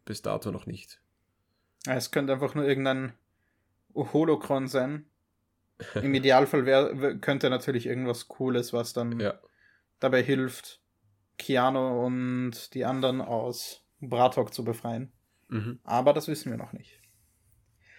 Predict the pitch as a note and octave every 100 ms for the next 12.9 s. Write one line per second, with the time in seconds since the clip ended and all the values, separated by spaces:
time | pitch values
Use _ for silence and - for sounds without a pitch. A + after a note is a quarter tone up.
0 | _ - D3+ D3+ D3+ D#3+ D#3+ C#3 C#3 C3+
1 | C#3+ A#2+ - C#3+ B2+ B2 C3+ D3 D#3+ D#3
2 | D#3+ D#3 D#3+ D#3+ D#3 - D3+ C#3+ C3 C#3+
3 | - - D#3 C3 A#2 - _ - _ _
4 | - A#2 - _ _ _ _ _ - C#3+
5 | D#3+ E3+ D3+ D3+ D3 C#3+ C3 F3+ - C#3
6 | C#3 C3+ C3+ D3 D3+ D3 A#2+ G#2+ C#3+ B2+
7 | C3 C3 - C3+ B2 C#3 D3 - B2 B2+
8 | A#2+ A#2+ C3 D3 A#2 A2+ C#3 D3+ _ _
9 | _ _ _ _ _ _ _ _ - -
10 | D3 B2+ C3+ D3 B2+ D3 C3 C#3+ B2 B2
11 | - D3 C#3+ B2+ A#2 - _ - - D3
12 | D#3+ - - G2 G2 A#2 F#2+ G#2+